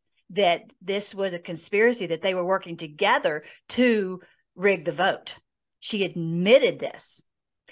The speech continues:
And so I asked everyone on my, on my Telegram, I said, "You guys help me push this out there."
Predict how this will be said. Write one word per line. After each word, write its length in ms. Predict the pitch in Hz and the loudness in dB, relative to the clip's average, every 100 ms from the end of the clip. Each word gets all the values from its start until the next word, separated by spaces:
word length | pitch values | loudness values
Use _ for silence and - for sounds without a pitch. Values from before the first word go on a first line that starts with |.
| - | -12
And 120 | - | -6
so 120 | 180 175 | 0 2
I 100 | 165 | 2
asked 320 | 190 196 - | 2 0 0
everyone 300 | 208 208 196 | -6 -6 -4
on 120 | 180 185 | -6 -4
my, 380 | 180 190 202 196 | -4 -2 -2 -4
on 140 | 185 175 | -6 -6
my 100 | 170 | -6
Telegram, 640 | 226 262 240 180 175 175 - - - | 2 2 4 2 0 -4 -10 -14 -8
I 80 | 180 | -4
said, 240 | 208 180 | -2 -2
"You 100 | 196 | 2
guys 200 | 220 196 | 2 2
help 140 | 220 | 0
me 80 | 196 | -2
push 240 | 185 202 185 | -4 -6 -4
this 120 | 175 | 0
out 140 | 190 | 0
there." 120 | 185 | 0